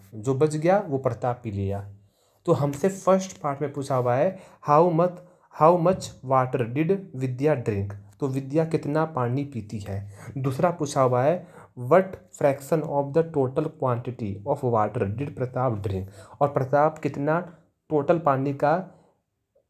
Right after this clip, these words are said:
अ, अ, फ्रैक्शन पीता है, उसको फ्रैक्शन में बताना है। हमें ये नहीं बताना कि प्रताप ने कितना पानी पिया, हमें ये बताना है कि प्रताप ने दो पा-, जो पानी पिया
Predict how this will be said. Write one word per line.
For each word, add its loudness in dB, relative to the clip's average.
अ, -4
अ, 0
फ्रैक्शन 0
पीता -2
है, -4
उसको -4
फ्रैक्शन 2
में 2
बताना -4
है। -8
हमें 2
ये 4
नहीं 0
बताना 0
कि -4
प्रताप -2
ने 0
कितना -6
पानी -4
पिया, -4
हमें -2
ये 0
बताना 0
है 0
कि -4
प्रताप -4
ने 2
दो 2
पा-, -4
जो 0
पानी 0
पिया 0